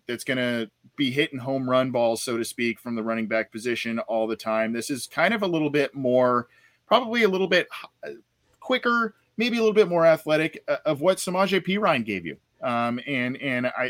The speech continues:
I think, again, there is value to that, and the Bengals recognize that type of potential. And, um, this, this, I think this is a player that nec-, not necessarily as a three down guy, at least not right away, but a very, very good complementary back in the N F L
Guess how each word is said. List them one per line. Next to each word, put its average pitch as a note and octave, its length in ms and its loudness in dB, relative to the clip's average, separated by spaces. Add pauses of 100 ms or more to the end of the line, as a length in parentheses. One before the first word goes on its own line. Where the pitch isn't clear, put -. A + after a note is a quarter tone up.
I B2 80 -4
think, C#3+ 280 -6
again, D#3+ 320 0
there B2 140 0
is A2 100 -2
value B2 320 2
to B2+ 120 -6
that, B2 200 4
and B2+ 80 -6
the A2+ 60 -8
Bengals B2 500 -4
recognize A#2+ 760 -2 (320)
that B2 300 2
type C#3+ 200 -4
of A#2+ 120 -20
potential. E3 680 -6
And, B2+ 380 -4
um, B2 420 -2
this, D#3 380 -2
this, - 400 0 (160)
I D#3+ 160 6
think F3 300 -2
this D3+ 180 -2
is B2+ 120 -4
a C#3 40 -2
player B2+ 380 0
that A#2+ 300 2 (260)
nec-, D3 240 -6
not D#3+ 200 2
necessarily D3 560 -2
as A2 120 -2
a A2 100 0
three D3+ 340 -4
down E3 320 2
guy, D#3 520 4
at B2+ 140 -2
least C3+ 200 -6
not A#2+ 180 -2
right C3 180 2
away, C3+ 460 0 (260)
but B2+ 120 0
a A2+ 100 4
very, C3 400 2
very A#2+ 300 -2
good A2+ 280 -4
complementary A#2+ 640 -4
back F#2+ 340 -2
in G2+ 80 -10
the G2 120 -6
N G2 80 -6
F F#2+ 180 -8
L F#2+ 340 -2